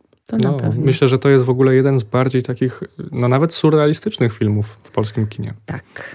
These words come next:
Speaker 2: Gdzieś
Speaker 1: Ale
Speaker 2: może
Speaker 1: myślę,
Speaker 2: koło
Speaker 1: że film, o którym będziemy rozmawiać za tydzień, będzie jeszcze bardziej
Speaker 2: Tak, on jest
Speaker 1: surrealistyczny.
Speaker 2: jeszcze bardziej
Speaker 1: <laughs>
Speaker 2: surrealistyczny, ale myślę, że w pierwszej dziesiątce na pewno by się znalazł.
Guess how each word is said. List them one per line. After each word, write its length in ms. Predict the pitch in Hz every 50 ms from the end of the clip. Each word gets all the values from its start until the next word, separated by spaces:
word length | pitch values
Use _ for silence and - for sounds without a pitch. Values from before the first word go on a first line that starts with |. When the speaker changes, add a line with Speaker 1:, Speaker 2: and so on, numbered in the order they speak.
| - - _ _
Speaker 2:
Gdzieś 100 | - - 127
Speaker 1:
Ale 80 | 175 202
Speaker 2:
może 160 | 247 247 233
Speaker 1:
myślę, 160 | 233 240 240
Speaker 2:
koło 120 | - 226 226
Speaker 1:
że 180 | 214 214 214
film, 320 | 208 - 220 220 220 214 220
o 60 | 202
którym 360 | - - - 196 190 190 190
będziemy 380 | 185 185 190 185 196 196 202 190
rozmawiać 440 | 185 175 180 185 180 175 175 165
za 100 | 160 175
tydzień, 340 | 170 - 185 175 180 180 180
będzie 300 | 170 170 170 160 160 156
jeszcze 480 | 151 151 160 190 202 - - - 147 139
bardziej 360 | - 127 - 160 143 143 139
Speaker 2:
Tak, 120 | - 110
on 60 | 104 160
jest 80 | 139
Speaker 1:
surrealistyczny. 460 | - 123 123 120 120 117 - - 135
Speaker 2:
jeszcze 300 | 120 113 - - - 139
bardziej 500 | 170 - - - - 110 113 113 170 240
Speaker 1:
<laughs> 80 | 233 -
Speaker 2:
surrealistyczny, 640 | - - 175 110 107 - 262 - - - 277 - 127
ale 140 | 127 135 139
myślę, 260 | 147 151 - 156 143
że 140 | 135 139 127
w 280 | - - - - - -
pierwszej 300 | - 143 143 135 - 135
dziesiątce 440 | 127 127 120 - 135 127 123 - 131
na 80 | 127 117
pewno 260 | - 139 123 123 120
by 80 | 117 110
się 140 | - 117
znalazł. 480 | 107 120 117 120 131 147 147 156 165 165